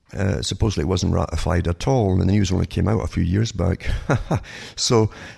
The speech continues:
uh, it did, you know, I always look back and say, "Does it really matter?" Because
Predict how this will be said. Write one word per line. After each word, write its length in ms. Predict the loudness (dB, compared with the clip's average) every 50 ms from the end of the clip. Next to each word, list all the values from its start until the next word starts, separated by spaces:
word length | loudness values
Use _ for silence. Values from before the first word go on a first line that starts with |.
| -12 -6
uh, 400 | -2 0 2 2 2 2 2 0 0
it 120 | -2 -2
did, 320 | -2 -2 -2 -2 -2 0 2
you 60 | 2
know, 120 | 4 2 0 0 0 0 0 0 2
I 100 | 4 4
always 240 | 4 4 4 2 0
look 140 | 0 0 0
back 240 | 2 2 2 2 0
and 100 | 0 0
say, 120 | 0 0
"Does 180 | 0 0 0 0
it 80 | 0
really 240 | 0 2 4 4 4
matter?" 480 | 4 4 2 2 0 0 0 0 0 0
Because 540 | 0 0 -2 0 0 2 2 2 0 -2